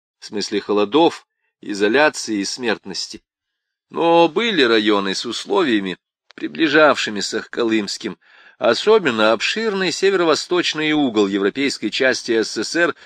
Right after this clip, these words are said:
вдоль бассейна реки Печоры. Бассейн Печоры занимает территорию более крупную, чем Британские острова или Новая Англия. Штаты Нью-Йорк и Нью-Джерси в Соединенных Штатах вместе взятые.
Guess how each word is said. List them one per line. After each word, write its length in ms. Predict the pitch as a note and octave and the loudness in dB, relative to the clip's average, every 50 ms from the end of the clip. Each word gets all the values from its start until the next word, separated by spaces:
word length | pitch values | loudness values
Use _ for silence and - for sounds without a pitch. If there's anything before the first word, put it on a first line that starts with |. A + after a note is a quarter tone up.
| - _ _ - | -20 _ _ -16
вдоль 300 | G2+ G2+ A#2 A#2+ A#2 A2 | -4 0 2 2 4 4
бассейна 460 | A#2 A2 - - C3+ C3 B2 A#2+ A#2 | 2 2 2 0 0 0 0 0 -2
реки 360 | A#2 A#2 G2+ - - C3 A#2+ | -4 -4 -4 -4 -4 -4 -4
Печоры. 600 | - C3+ B2+ - - C#3 C#3 A#2+ G#2+ F#2+ F2+ - _ _ _ _ _ _ _ _ _ _ _ _ _ _ _ _ _ _ | -4 -6 -6 -6 -4 -2 0 0 2 0 -2 -6 _ _ _ _ _ _ _ _ _ _ _ _ _ _ _ _ _ _
Бассейн 480 | _ - - C3 - A3+ A#3+ A3+ G#3 F3 | _ -4 -2 -2 0 0 0 0 -2 -2
Печоры 540 | - C#3+ B2+ - - G#3 G#3+ G#3+ G3 F3 D3 | -4 -4 -4 -2 0 2 4 4 4 2 0
занимает 500 | B2 C#3+ D3 D#3 F3 F#3+ F#3+ F#3 E3+ - | 0 -4 -6 -4 -2 0 0 0 0 -2
территорию 640 | - D3+ C#3+ C#3+ - F3+ F#3 F#3 F3 E3 D#3+ D#3 | -2 -4 -4 -2 0 0 0 0 2 2 0 0
более 340 | D3 D#3+ E3+ D#3+ D#3 D#3 D3+ | 0 0 0 2 2 2 0
крупную, 540 | - - F3+ G3 E3 - - A#2+ A2 G#2 G2 | -2 -2 -4 -4 -4 -4 -6 -4 -4 -2 -4
чем 240 | - - B2 A2 G2+ | -2 -4 -4 -4 -2
Британские 640 | A2 A2+ G#2+ - C3+ C3 A2 - - A#2+ A#2 A2+ | -4 -2 -2 -2 -2 -2 -4 -6 -4 -2 0 0
острова 440 | G#2+ - - - B2+ C#3 D3+ D#3+ D3 | 0 -2 -4 -4 -2 0 2 2 2
или 160 | A#2 G2 F#2+ | 2 0 -2
Новая 460 | F#2 F#2+ F#2 F#2 F#2 F#2 G2+ A#2 C#3 | -2 -2 -2 0 0 2 2 2 2
Англия. 440 | C#3+ C#3 C3 B2 B2+ B2+ B2 B2 - _ _ _ _ _ _ _ _ _ _ | 0 -2 -4 -4 -2 0 0 0 -2 _ _ _ _ _ _ _ _ _ _
Штаты 460 | - - - A#2+ A#2+ A#2 A2 - A2 | -18 -8 0 2 2 2 2 0 -4
Нью-Йорк 440 | A2 A2 A2+ A#2 C3 C#3+ C3+ - - | -2 0 4 4 6 6 4 2 0
и 60 | G#2+ | -4
Нью-Джерси 640 | G2 G2 G2 F#2 E2 F#2+ A#2 C3 C3 A#2 - - B2+ | -4 -2 -4 -4 -2 0 0 2 2 0 -2 -6 -8
в 60 | - | -6
Соединенных 420 | - A#2 A2 A#2+ A#2+ A#2+ A#2+ A2 - | -6 -8 -6 -6 -6 -4 -6 -6 -6
Штатах 500 | - - - B2+ B2 A2+ - G#2+ - - | -8 -2 2 2 2 2 0 -6 -6 -6
вместе 380 | A2+ A#2+ A2+ G2+ - - C3+ | -4 -2 -2 -2 -2 -6 -6
взятые. 480 | A#2 A2 A2+ G#2 F#2+ - - F#2+ - | -2 0 0 0 0 -2 -8 -12 -14